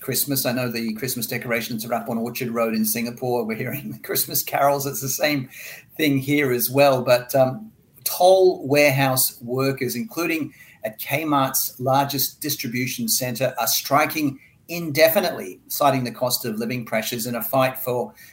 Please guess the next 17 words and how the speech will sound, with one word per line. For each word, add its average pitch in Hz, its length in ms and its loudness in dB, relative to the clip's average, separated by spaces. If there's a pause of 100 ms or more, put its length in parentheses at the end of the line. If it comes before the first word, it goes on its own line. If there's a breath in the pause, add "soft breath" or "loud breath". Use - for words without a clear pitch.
(120)
pay 185 280 2
rises 127 440 0
of 135 80 -2
up - 180 2
to - 180 0 (100)
eight 185 320 -2
percent, 151 540 2 (340 soft breath)
which - 380 -4
threatens 151 560 0
the 135 80 -2
supply 131 500 -2
chain 131 400 0
of 113 80 -4
major 120 400 -4
consumer 120 560 -2
brands 117 560 -4
ahead 123 460 -2